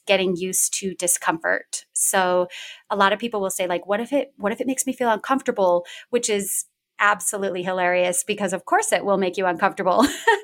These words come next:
And we had read a lot about that. So we put ourselves in a lot of uncomfortable positions. So we,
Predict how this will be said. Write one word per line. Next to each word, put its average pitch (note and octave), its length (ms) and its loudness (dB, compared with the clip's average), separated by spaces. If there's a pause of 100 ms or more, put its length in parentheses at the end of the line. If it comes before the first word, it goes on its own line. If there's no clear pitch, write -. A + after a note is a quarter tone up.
(420)
And A#3+ 440 6 (340)
we C4 160 2
had C#4 160 2
read B3+ 140 6
a B3 40 2
lot B3 160 8
about A3+ 260 4
that. G3+ 180 2
So A3 120 0
we A3+ 140 -6
put B3+ 140 0
ourselves B3+ 380 4
in G#3+ 80 2
a G3 60 2
lot B3 280 6
of D4 100 4
uncomfortable A#3+ 540 2
positions. G3+ 640 0
So G3 180 4
we, G#3+ 340 -2